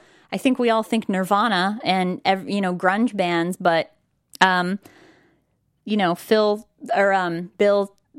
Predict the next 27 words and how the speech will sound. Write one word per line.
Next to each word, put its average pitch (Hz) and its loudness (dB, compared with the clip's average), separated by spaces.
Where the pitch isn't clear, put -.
talks 208 0
about 190 0
Quincy 214 -2
Jones 180 0
and, 180 0
and, 170 -4
like, 170 -4
all 185 2
of, 180 -10
you 185 -6
know, 156 -2
the 185 -6
history 180 -2
of 170 -6
people 202 -2
that 175 0
maybe 185 -4
you 196 -2
didn't 190 -4
even 202 -2
know 208 0
came 180 -6
from 175 -6
Seattle. 170 0
And 180 -2
I 190 0
love 247 2